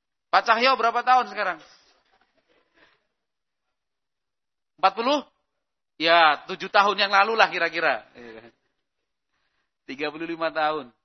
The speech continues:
Itu luar biasa, tiga puluh lima tahun loh. Masih semangat tolabul ilmi.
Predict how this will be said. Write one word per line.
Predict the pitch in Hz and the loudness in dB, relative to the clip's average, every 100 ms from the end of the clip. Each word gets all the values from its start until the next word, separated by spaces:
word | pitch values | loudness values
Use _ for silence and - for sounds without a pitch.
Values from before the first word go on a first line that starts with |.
| _ _ _ _ _ _ _ _ _ | _ _ _ _ _ _ _ _ _
Itu | 190 | -20
luar | 196 196 | -18 -18
biasa, | 185 185 151 143 | -14 -16 -14 -16
tiga | 156 160 | -12 -14
puluh | 165 180 | -12 -18
lima | 180 180 | -16 -10
tahun | 180 180 180 139 | -8 -8 -8 -16
loh. | 113 _ _ _ _ _ _ | -20 _ _ _ _ _ _
Masih | 160 175 175 190 | -4 -4 -4 -8
semangat | 180 180 180 202 202 _ _ _ _ _ _ _ _ _ _ _ _ - | -2 0 2 0 -2 _ _ _ _ _ _ _ _ _ _ _ _ 2
tolabul | 170 180 165 175 | 4 4 2 -8
ilmi. | 175 170 170 | -8 -14 -18